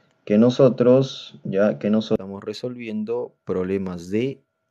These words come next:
segundo de secundaria. Ya es a pedido de muchos chicos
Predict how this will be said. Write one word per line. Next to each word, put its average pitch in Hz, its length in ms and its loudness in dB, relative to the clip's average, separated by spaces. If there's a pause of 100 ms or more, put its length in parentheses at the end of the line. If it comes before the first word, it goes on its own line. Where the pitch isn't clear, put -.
segundo 104 840 -4
de 110 280 -4
secundaria. 107 1300 -6
Ya 92 280 -8
es 110 220 -4
a - 100 -8
pedido 104 400 -4
de 101 160 -4
muchos 98 380 -10
chicos 110 560 -8